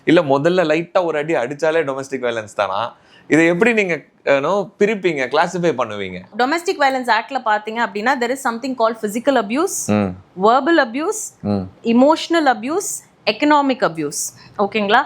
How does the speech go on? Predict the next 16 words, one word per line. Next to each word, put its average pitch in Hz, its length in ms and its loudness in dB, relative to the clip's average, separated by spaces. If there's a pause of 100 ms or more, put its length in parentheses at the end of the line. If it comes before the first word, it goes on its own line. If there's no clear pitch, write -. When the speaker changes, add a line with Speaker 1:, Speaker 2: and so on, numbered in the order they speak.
(300)
Speaker 2:
இது, 285 280 4
இது 269 100 -2
வந்து 285 300 2
ஒரு 254 180 2
நாலு 254 400 2
விதமான 262 460 -2
கேட்டகரி. 220 300 -2
அதுக்கப்புறம் 269 500 0
வந்து 262 240 -4
செக்ஷுவல் 226 380 0
அபியூஸ். 165 340 -4
இந்த 240 200 2
அஞ்சு, 339 800 2
அ, 220 260 4 (100)
அபியூஸும் 269 460 -2
வந்து 220 520 0